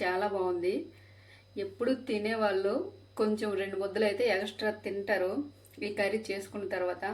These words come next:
పిల్లలు, పెద్దలు అందరూ కూడా చాలా ఇష్టంగా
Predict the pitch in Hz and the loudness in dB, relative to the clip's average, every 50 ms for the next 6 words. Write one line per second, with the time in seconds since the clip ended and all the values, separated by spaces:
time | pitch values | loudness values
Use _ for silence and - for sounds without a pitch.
0 | 269 - - - - - - - - - - - 214 208 208 214 220 220 220 214 | -6 -10 -14 -20 -20 -20 -20 -20 -20 -16 -8 -4 -2 0 2 2 2 2 2 2
1 | 220 214 - 208 190 196 - 202 214 208 208 214 226 220 - - - - - - | 2 0 -2 -4 -4 -2 -2 0 2 4 4 2 2 -2 -8 -16 -20 -20 -20 -20
2 | - - - - 196 208 214 233 247 247 233 233 226 226 240 233 - 220 208 202 | -20 -16 -10 -6 -4 -2 0 0 0 0 0 0 0 0 0 0 0 0 0 0
3 | 214 226 220 220 214 - 220 220 220 226 | 0 0 0 -2 -4 -6 -6 -4 -2 -4